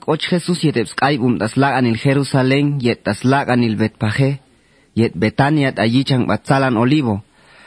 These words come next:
Ashu Jesús, ischekan batchaban ebscai bum, ishialan dae. Ishikik tahun aldea takichan batik.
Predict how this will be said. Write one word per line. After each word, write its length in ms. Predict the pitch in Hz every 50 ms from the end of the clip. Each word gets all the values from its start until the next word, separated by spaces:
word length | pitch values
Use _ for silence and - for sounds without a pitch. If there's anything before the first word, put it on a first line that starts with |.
| - - -
Ashu 340 | - - 180 - - 170 147
Jesús, 580 | - 180 180 - 185 185 185 180 - - - _ _ _ _
ischekan 560 | - 117 - - - 180 185 180 170 147 120
batchaban 460 | 90 120 120 - - 160 151 151 151 143
ebscai 420 | 123 98 - - - 131 147 147
bum, 280 | - 147 160 170 180 180 - -
ishialan 600 | 131 117 - - 143 143 139 139 139 131 131 95
dae. 280 | - 127 139 135 127 - - - - - _ _ _ _ _ _ _ _ - - - - - - _
Ishikik 460 | - 196 190 - 190 147 160 139 -
tahun 260 | - 123 123 127 127 - -
aldea 440 | 139 151 156 151 170 170 165 151 -
takichan 520 | - 120 123 - 185 170 - 156 139 123
batik. 500 | 117 120 - _ - 196 202 202 - -